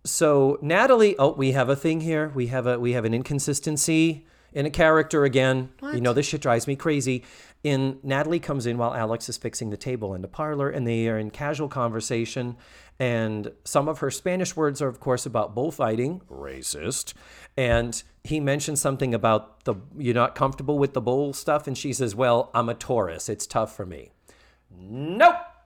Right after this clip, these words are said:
Speaker 1: Natalie
Speaker 2: No.
Speaker 1: is not a Taurus.
Speaker 2: <laughs>
Speaker 1: A Taurus is a person
Speaker 2: <laughs>
Speaker 1: born between April twentieth and May twentieth.
Speaker 2: You know what date this character was born?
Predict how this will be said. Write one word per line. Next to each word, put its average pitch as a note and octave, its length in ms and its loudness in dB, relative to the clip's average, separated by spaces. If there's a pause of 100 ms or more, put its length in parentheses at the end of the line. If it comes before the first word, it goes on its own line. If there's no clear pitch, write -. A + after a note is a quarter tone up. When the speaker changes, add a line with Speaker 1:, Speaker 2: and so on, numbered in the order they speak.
(160)
Speaker 1:
Natalie B2 340 2
Speaker 2:
No. E3+ 60 2
Speaker 1:
is E3+ 100 -2
not G3 260 -2
a G3+ 60 -2
Taurus. F#3 640 2 (260)
Speaker 2:
<laughs> C3+ 80 -2 (920)
Speaker 1:
A C#3+ 60 6
Taurus F#3 540 6
is D#3+ 160 2
a B3+ 100 8
person D#3 500 4 (540)
Speaker 2:
<laughs> - 540 -4
Speaker 1:
born F#3+ 260 6
between D#3+ 580 2 (120)
April C#3 240 2
twentieth D#3+ 640 -2
and D#3 180 -4
May F3+ 200 -2
twentieth. - 640 -8 (100)
Speaker 2:
You D#3+ 220 0
know F#3+ 260 12
what D#3+ 560 6
date C#3+ 340 4
this C3 200 -2
character C#3+ 420 4
was C3+ 160 2
born? D3+ 600 2